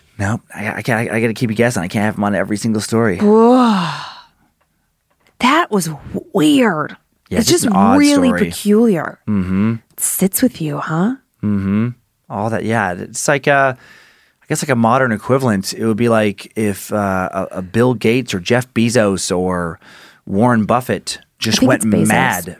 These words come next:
Speaker 1: Be-, yeah, Bezos. Okay, but yeah, one of those, one of those, you know, Amazon guy,
Speaker 2: Y-,
Speaker 1: Microsoft,
Speaker 2: anybody
Speaker 1: you know,
Speaker 2: with a shitload of money.
Speaker 1: Berkshire Hathaway, right? Any,
Speaker 2: Right,
Speaker 1: anyone with
Speaker 2: right.
Speaker 1: a t-, ton of money just went mad and, and dedicated their fortune to just something very specific and insane.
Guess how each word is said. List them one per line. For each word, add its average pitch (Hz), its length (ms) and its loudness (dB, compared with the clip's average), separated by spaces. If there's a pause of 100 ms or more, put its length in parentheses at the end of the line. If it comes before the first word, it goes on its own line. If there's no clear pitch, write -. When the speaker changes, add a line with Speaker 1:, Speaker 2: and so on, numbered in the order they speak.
Speaker 1:
Be-, 98 160 -2
yeah, 104 260 0
Bezos. 104 460 0
Okay, 104 360 0
but 98 140 -2
yeah, 120 140 4
one 113 160 2
of 131 60 2
those, 123 200 2
one 123 140 0
of 120 60 0
those, 117 200 2
you 110 40 0
know, 110 180 2
Amazon 117 420 2
guy, 110 380 2
Speaker 2:
Y-, 104 180 2
Speaker 1:
Microsoft, 110 420 2
Speaker 2:
anybody 233 300 4
Speaker 1:
you 214 60 4
know, 214 60 4
Speaker 2:
with 196 80 -4
a 180 40 -4
shitload 170 400 -2
of 156 80 -2
money. 143 180 -2
Speaker 1:
Berkshire 113 340 0
Hathaway, 110 500 0
right? 120 280 0
Any, 131 140 2
Speaker 2:
Right, 170 200 4
Speaker 1:
anyone 135 140 0
with 123 80 0
Speaker 2:
right. 160 240 0
Speaker 1:
a - 40 0
t-, 113 40 -2
ton 131 220 0
of 123 60 0
money 117 200 2
just 104 160 -6
went 107 160 -2
mad 113 340 2
and, 104 200 0
and 110 200 0
dedicated 113 560 0
their 101 120 -2
fortune 139 580 0 (600)
to - 80 -2
just - 280 0
something 107 640 0 (320)
very 110 180 0
specific 110 520 -4
and 104 100 2
insane. 101 480 -2